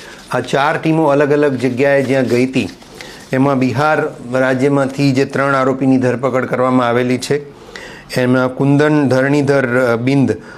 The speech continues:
અ, ચોર પુરુષોત્તમપુર, અ, ના રહેવાસી, મુંગેર જિલ્લાનો રહેવાસી છે. બીજો ખીરુ ઉર્ફે મામો પ્રકાશ બિંદ, એ ખડગપુર મુંગેરનો રહેવાસી છે. ત્રીજો બાદલ ધર્મેન્દ્ર મહતો, જે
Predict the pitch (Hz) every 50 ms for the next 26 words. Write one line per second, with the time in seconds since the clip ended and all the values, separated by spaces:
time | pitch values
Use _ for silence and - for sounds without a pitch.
0 | - - - - 110 110 113 113 110 - - 147 151 165 156 - - 147 143 139
1 | - 147 147 151 143 139 127 135 135 131 127 131 127 123 117 123 123 127 123 127
2 | 127 120 123 123 127 135 135 135 - 139 127 127 131 131 131 123 143 147 123 113
3 | 131 127 123 127 131 131 131 117 117 117 113 117 117 117 - 135 127 - 143 147
4 | 147 - - - - - - - - - 127 127 131 123 147 143 143 - - 165
5 | 160 175 175 160 156 135 - 165 156 143 135 135 135 139 151 151 147 147 139 131
6 | - 139 135 127 - - 135 135 139 135 123 107 90 - - - - - - -
7 | - - - 135 139 143 143 139 135 135 - 143 139 156 156 151 - - 160 160
8 | 147 135 135 131 - 135 127 127 127 127 127 139 139 127 143 139 127 123 123 120
9 | 131 135 131 - 143 127 - 147 151 151 - - - - - - - - - -
10 | - - - - - - - - - 139 143 147 143 156 160 160 139 127 127 135
11 | 139 151 160 165 160 160 160 123 135 135 127 147 151 151 156 151 147 151 143 135
12 | 135 135 139 135 - 147 120 104 - - - - - 113 117 131 135 143 143 143
13 | 139 135 -